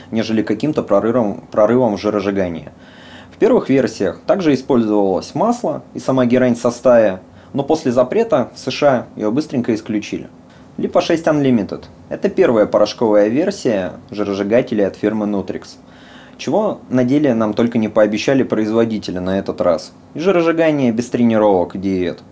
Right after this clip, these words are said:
и отсутствие побочных эффектов, и употребление чуть ли не в любых дозировках. Кайф.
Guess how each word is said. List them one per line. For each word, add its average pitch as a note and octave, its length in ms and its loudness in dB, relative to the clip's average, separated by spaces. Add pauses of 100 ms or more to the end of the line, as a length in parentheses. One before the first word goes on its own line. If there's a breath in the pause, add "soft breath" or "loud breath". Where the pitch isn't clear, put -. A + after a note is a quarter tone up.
(300 loud breath)
и - 40 -2
отсутствие D#3+ 500 2
побочных C3+ 520 0
эффектов, - 480 -2 (180)
и C3+ 80 -4
употребление D3+ 800 0
чуть D#3 280 -2
ли C3+ 80 2
не B2+ 100 4
в A#2 80 4
любых A#2 300 2
дозировках. G#2+ 600 0 (200)
Кайф. - 340 2